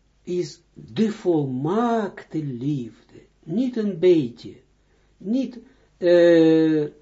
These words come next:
voorwaardelijke liefde, voor, eh, hoe dan ook.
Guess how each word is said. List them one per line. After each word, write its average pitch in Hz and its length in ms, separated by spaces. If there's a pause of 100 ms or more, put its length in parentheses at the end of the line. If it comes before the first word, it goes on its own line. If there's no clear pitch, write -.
(680)
voorwaardelijke 170 1200
liefde, 147 480
voor, 147 380
eh, 156 60 (1000)
hoe 156 320
dan 147 200
ook. 131 300